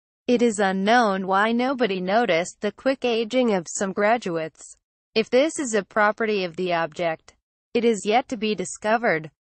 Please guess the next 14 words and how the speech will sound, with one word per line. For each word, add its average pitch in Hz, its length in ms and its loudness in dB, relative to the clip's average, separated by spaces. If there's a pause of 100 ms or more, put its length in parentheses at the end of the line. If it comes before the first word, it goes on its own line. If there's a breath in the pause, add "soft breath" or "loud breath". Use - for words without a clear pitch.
(240)
The 214 160 0
object 226 560 0
was 202 220 -6
retrieved 240 500 -4
without 175 460 -2
casualties, 220 720 -2
and 247 160 -4
Class 233 420 -2
B 233 260 -2
amnestics 214 880 -2
were 247 120 0
administered 185 760 -2
to 190 80 -6
the 175 360 0